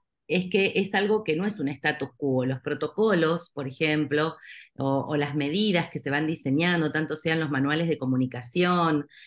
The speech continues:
eh, los protocolos de contratación de personal, etcétera, etcétera, etcétera, son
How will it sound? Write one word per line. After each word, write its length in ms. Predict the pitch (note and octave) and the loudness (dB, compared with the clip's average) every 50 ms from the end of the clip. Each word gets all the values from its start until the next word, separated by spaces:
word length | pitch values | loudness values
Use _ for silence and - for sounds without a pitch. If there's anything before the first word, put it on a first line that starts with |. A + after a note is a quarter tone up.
| - _ - | -20 _ -4
eh, 160 | C#3 C3+ C3 | 0 2 2
los 140 | C3 C#3+ C3 | 2 2 0
protocolos 500 | - D3 C3+ C#3 B2 - D3 D3+ E3+ E3 | -2 -4 -2 -2 -2 0 0 2 2 2
de 100 | E3 - | 0 0
contratación 580 | - C3+ C3+ B2+ C3 B2+ C3+ C3 C3 - D3 D#3 | 0 0 0 0 -2 -2 -2 -4 -2 -2 0 0
de 80 | D#3 | 0
personal, 880 | D3+ C#3 C3 - - C3 B2 C3+ D#3+ F3 F#3 F3+ F3 E3 D#3+ D#3 D3+ D3+ - - _ _ - | -2 -4 -6 -6 -6 -4 0 2 4 4 6 6 6 6 4 4 2 -2 -6 -20 _ _ -4
etcétera, 400 | D3+ D3 C3+ F3 F#3 F3+ F#3 E3+ | -4 -2 0 0 0 2 2 2
etcétera, 380 | D#3+ D#3+ - F3 E3 F3+ E3+ F3+ | 2 2 0 -2 -2 0 -2 -2
etcétera, 400 | F3+ F3+ E3+ D3+ E3+ D#3+ E3+ F3 | -2 -2 -2 -2 0 0 -2 -2
son 360 | - - B3+ C4+ C4+ C4 - | -2 0 2 2 2 2 0